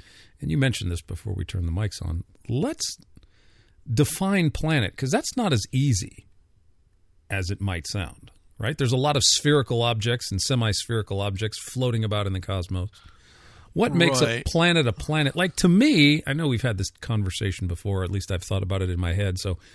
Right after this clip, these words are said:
Speaker 1: maybe I've just had this conversation with myself. But to me, you look at Jupiter, right, or Saturn, and compare it to Earth.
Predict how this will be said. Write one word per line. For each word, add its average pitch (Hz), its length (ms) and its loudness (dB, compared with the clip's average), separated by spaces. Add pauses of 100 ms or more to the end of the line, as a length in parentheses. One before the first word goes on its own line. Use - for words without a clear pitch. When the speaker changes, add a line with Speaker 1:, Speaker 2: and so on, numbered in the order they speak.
(160)
Speaker 1:
maybe 208 160 -2
I've 107 100 0
just 113 180 -2
had 113 100 0
this 92 140 -4
conversation 90 560 -4
with 87 80 -4
myself. 87 480 -4 (680)
But 147 240 2 (280)
to 165 120 2
me, 151 580 4 (840)
you 170 100 0
look 139 120 0
at 95 100 -4
Jupiter, 98 460 0
right, 78 260 -6 (560)
or 90 160 -6
Saturn, 101 560 -4 (600)
and 113 180 -2
compare 147 320 -2
it 165 100 -4
to - 180 -6
Earth. - 380 -6